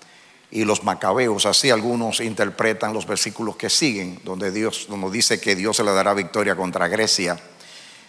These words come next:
Pero, eh, yo siempre hablo del contexto porque voy a sustraer un mensaje de ahí, para que, eh,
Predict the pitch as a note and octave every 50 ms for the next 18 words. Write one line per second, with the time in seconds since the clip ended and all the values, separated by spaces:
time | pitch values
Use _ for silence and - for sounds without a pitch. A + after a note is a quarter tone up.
0 | - - - - C3+ B2+ C3+ C3 B2+ B2+ - - - - - - - - - _
1 | _ _ - C3+ A#2+ A#2 A#2+ A#2+ - - - - - C#3 C3+ D3+ C3+ - - E3
2 | F3 D#3+ E3 D#3 D#3 D3+ D3+ C#3+ B2+ C3 B2+ - C3+ B2+ A#2 - - B2+ B2 A#2
3 | - - - - C#3+ B2+ A#2 - - B2 A2+ - - A#2 G#2+ A#2 B2 C3 A#2+ -
4 | A#2+ A2 - A#2 A2 A2 A2 G#2+ A2 A2 G#2 G2+ F#2+ F#2+ F2 - - - A#2 G2+
5 | F#2+ - - - G2 E2+ E2 E2 D#2+ D2+ D#2 D#2 - - - - - - _ _
6 | _ _ - - - - - - - - - - - - - _ _ _ - G2+
7 | G2 G2+ G2 - - G#2+ G#2 G2 G2 G2+ A2 - - - - - - - - _
8 | _ _ _ _ _ _ _ _ _ _ _ _ - D#2+